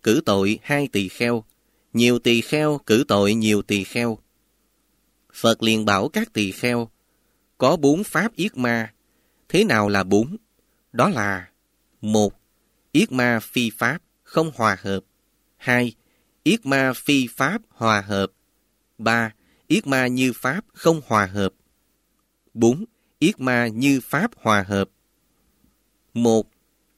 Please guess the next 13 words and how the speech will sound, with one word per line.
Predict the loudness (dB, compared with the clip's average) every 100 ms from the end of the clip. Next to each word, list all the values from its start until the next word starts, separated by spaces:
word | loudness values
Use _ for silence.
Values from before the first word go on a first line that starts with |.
| _
yết | 0 0 0
ma | 0 0 0
phi | -4 0 2 2
pháp | -2 -2 -2 -4
không | -2 -2 -2 -2
hòa | 0 0
hợp. | 0 -4 -4 _ _ _ _ _ _ _ _ _ _ _ _ -2
Tỳ | 2 2
kheo | 0 0 0 0
không | 0 0
có | 0 2
việc | 0 2
gì | 0 0